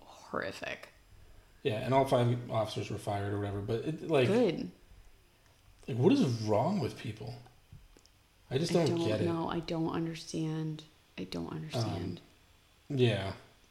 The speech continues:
Speaker 2: And it's just awful. And it's just such an abuse of power. It's just, like,
Speaker 1: Yeah.
Speaker 2: i-, if you have power, don't abuse it, right? Like, with, like,
Speaker 1: Yeah.
Speaker 2: Spider-Man shit.
Speaker 1: Yeah.
Speaker 2: With great power comes great responsibility.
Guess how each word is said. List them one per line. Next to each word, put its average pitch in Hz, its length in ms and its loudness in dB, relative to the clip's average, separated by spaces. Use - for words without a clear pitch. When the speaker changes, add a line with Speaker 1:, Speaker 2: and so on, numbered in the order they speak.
Speaker 2:
And 165 100 4
it's 170 100 4
just 120 160 4
awful. 104 380 -2
And 127 100 -2
it's 135 140 2
just 170 120 -2
such 202 160 2
an 135 60 4
abuse 120 200 4
of 120 80 -2
power. 98 300 -4
It's - 80 -8
just, 190 120 0
like, 180 120 8
Speaker 1:
Yeah. - 120 -2
Speaker 2:
i-, 135 200 -2
if 139 160 2
you 175 120 6
have 170 260 2
power, 156 380 2
don't 139 360 4
abuse 117 320 4
it, - 180 -2
right? 147 140 4
Like, 123 180 2
with, 120 180 0
like, 127 100 6
Speaker 1:
Yeah. - 20 2
Speaker 2:
Spider-Man 104 560 2
shit. - 460 -4
Speaker 1:
Yeah. 185 200 4
Speaker 2:
With 320 80 4
great 151 220 6
power 147 220 6
comes 127 160 0
great 127 120 6
responsibility. 135 600 2